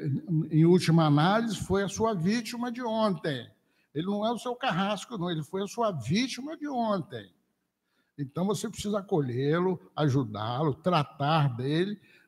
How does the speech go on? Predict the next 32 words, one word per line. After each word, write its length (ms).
para 240
que 120
ele 120
se 140
recupere. 680
E 120
acontece 540
muitas 480
vezes 520
que 80
o 80
obsessor 680
se 220
trata, 520
se 180
cura, 460
e 100
a 60
pessoa 460
continua 1200
com, 400
ou 420
vai 260
para 180
um 80
outro 340
caso 320
obsessivo, 580
o 60
outro 420
obsessor 520
comparece. 680